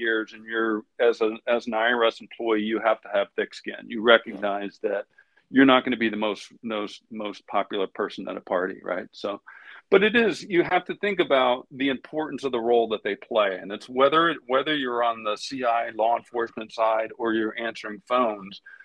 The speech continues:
just how important that is to the, to the American public, right? It collects the vast majority of money, like, ninety-eight percent of the revenue that funds our military and our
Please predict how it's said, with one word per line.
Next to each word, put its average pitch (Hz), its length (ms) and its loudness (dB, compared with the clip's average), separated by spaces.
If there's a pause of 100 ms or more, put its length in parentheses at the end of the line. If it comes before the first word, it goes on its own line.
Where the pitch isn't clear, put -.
(160)
just 170 220 4
how 156 220 2
important 123 440 -4
that 110 140 4
is 110 320 4
to 110 200 -2
the, 110 280 0 (160)
to 127 120 -2
the 113 140 2
American 113 440 0
public, 180 440 0
right? 107 200 0
It 127 120 -2 (100)
collects 160 600 0 (560)
the 139 160 6 (120)
vast 147 480 4
majority 135 640 0
of 110 140 -4
money, 131 300 -2
like, 113 200 0
ninety-eight 131 720 -2
percent 127 320 -6
of 113 80 -4
the 110 80 -4
revenue 110 540 2
that 107 200 -6
funds 135 500 0
our 107 140 -2 (140)
military 110 560 0
and 95 80 -10
our 95 140 -8